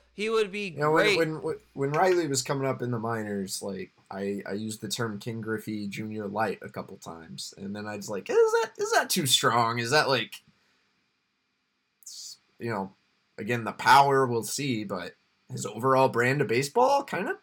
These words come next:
Speaker 2: kinda King Griffey Junior light a little bit, you know?
Speaker 1: Yeah, and, you know, it's not like one of those guys that, like, I, I,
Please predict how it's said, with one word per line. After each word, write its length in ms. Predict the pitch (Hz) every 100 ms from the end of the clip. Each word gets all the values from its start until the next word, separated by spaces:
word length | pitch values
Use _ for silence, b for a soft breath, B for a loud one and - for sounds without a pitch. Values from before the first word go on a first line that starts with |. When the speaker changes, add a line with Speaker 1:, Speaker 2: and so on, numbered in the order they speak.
| _
Speaker 2:
kinda 240 | 220 - 160
King 240 | 196 185
Griffey 280 | 180 190 175
Junior 320 | 180 208 214
light 260 | 180 202 415
a 60 |
little 220 | 359 139 101
bit, 220 | 104 107
you 100 | 104
know? 280 | 101 104 - _ _ _ _ _ _ _ _ _ _
Speaker 1:
Yeah, 280 | 202 294 - -
and, 520 | 147 156 143 131 107 _ _ _ _ _ _
you 140 | 190
know, 200 | 123 107 113
it's 180 | 143 170
not 220 | 165 156
like 240 | 151 135
one 180 | 139 143
of 80 | 135
those 220 | 131 117
guys 560 | 120 123 131 127 117 110
that, 380 | 123 113 98 - _ _ _ _ _ _ _ _ _ _ _ _ _ _ _ -
like, 160 | 143 151
I, 80 | 151
I, 120 | 123